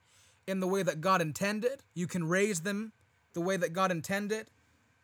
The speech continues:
You don't have to pay the price for a temporary pleasure of sex outside of marriage. That's just one aspect.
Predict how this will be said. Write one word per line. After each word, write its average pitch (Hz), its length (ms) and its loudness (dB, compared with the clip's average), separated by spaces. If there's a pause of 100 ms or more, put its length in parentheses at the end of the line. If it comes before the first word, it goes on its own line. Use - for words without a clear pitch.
(1900)
You 170 140 -2
don't 185 140 -2
have 196 280 -2
to 165 260 0 (1200)
pay 202 220 0
the 196 120 -2
price - 640 -4 (1120)
for 185 220 0
a 156 60 2
temporary 202 600 0
pleasure 160 720 -2 (560)
of 165 160 0
sex - 340 0
outside 185 340 2
of 165 120 0
marriage. 202 560 -6 (280)
That's 190 180 -4
just 185 240 -6
one 190 200 -2
aspect. - 680 -6